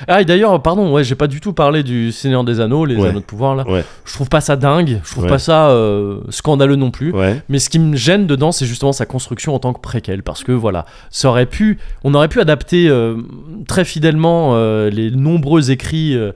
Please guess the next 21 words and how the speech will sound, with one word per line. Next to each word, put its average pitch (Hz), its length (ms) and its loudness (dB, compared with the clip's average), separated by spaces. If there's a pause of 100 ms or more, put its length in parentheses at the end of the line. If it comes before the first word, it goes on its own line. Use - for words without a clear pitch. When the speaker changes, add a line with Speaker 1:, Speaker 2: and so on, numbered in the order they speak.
(340)
Speaker 1:
de 113 160 -4
Tolkien 135 500 -2
Speaker 2:
Ouais. 110 140 0
Speaker 1:
basés 135 260 2
sur, 131 280 -4
euh, 104 220 0
la 107 140 -2
période 131 420 2
racontée 117 500 -4
dans 101 220 -4
Les 98 220 -8
Anneaux 95 140 -6
de - 40 -18
pouvoir, 143 380 -2
donc 131 140 0
Speaker 2:
Ouais. 92 120 -2
Speaker 1:
le 117 220 -2
deuxième 110 420 -2
âge. 123 320 0 (140)
Speaker 2:
C'est - 140 -10
ça. 110 260 -6